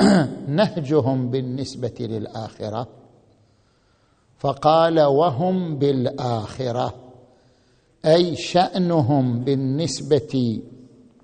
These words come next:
للآخرة أنهم يوقنون، فكان ذكر الضمير الأول بيانا للشأن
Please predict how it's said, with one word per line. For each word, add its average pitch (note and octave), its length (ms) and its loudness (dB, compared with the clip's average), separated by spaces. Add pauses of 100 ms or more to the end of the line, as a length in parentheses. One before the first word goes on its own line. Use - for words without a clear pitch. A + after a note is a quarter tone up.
(260)
للآخرة B2+ 1040 0 (1300)
أنهم E3 840 2 (480)
يوقنون، C3 960 -2 (1500)
فكان G3 720 4
ذكر G3 440 2
الضمير F#3 680 0
الأول F#3 680 2
بيانا F3 680 2
للشأن D3+ 1000 -2